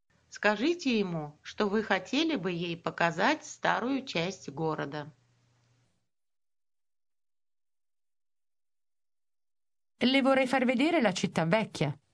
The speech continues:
Speaker 1: Он хочет спросить, чем занимается ваша племянница в Европе?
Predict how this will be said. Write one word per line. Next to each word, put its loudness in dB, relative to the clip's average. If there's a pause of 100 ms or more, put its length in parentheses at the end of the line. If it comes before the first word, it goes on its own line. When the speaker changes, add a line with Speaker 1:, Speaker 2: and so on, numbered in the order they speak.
(4000)
Speaker 1:
Он 2
хочет 0
спросить, -4 (760)
чем 0
занимается 2
ваша 2
племянница -2
в -6
Европе? -6